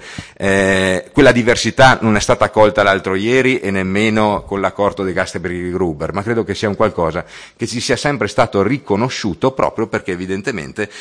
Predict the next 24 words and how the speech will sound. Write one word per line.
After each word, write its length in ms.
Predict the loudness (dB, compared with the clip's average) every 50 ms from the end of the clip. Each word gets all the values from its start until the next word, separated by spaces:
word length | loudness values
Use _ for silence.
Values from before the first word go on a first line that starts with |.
| -16 -6
quelle 240 | 0 2 2 2 2
quattrocentomila 840 | 2 0 0 0 -2 -2 0 0 0 0 0 0 0 0 2 2
anime 300 | 2 0 0 -2 -4 -4
di 120 | -2 0 0
oggi 300 | 2 2 0 -2 -4 -8
sono 260 | -6 -4 -2 -2 0
molto 380 | 2 2 4 4 4 4 2 0
diverse, 460 | 0 2 0 0 -2 -2 -6 -8 -6
magari 280 | -4 -2 0 0 0 0
anche 160 | 0 0 -2
a 40 | -2
distanza 500 | -2 -2 -4 -2 -2 -2 -2 -4 -6 -6
di 180 | -6 -6 -10 -6
pochi 280 | -6 -6 -4 -4 -8
chilometri 600 | -8 -6 -4 -4 -4 -4 -6 -8 -10 -10 -12 -12 -14 -16 -20 -14 -6
l'una 280 | -2 0 2 2 4
dall'altra. 720 | 6 6 6 8 8 8 8 6 6 2 0 -2 -2 -2 -4 -6 -20 -6 2
E 140 | 2 2 6
questo 280 | 6 4 4 6 4
è 40 | 4
il 60 | 4
motivo 380 | 4 6 6 6 6 6 2 2
per 200 | 2 2 0 0
cui 340 | 0 2 2 2 2 0